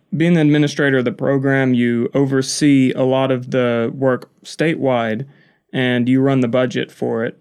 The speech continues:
and try to organize the big picture things so that everything gets done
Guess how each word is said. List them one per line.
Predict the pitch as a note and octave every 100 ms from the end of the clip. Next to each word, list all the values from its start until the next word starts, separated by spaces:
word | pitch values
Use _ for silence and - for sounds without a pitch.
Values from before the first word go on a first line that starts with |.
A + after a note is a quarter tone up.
| _
and | - B2
try | - E3+
to | E3+
organize | D#3+ D#3 C#3+ C3
the | B2+
big | A#2 B2+ C3
picture | A#2 - A#2
things | A2 A#2+ A#2 A2+
so | - B2
that | A#2+ A#2+
everything | B2+ C3 B2 A#2
gets | A#2 -
done | - A#2 A2+ A2+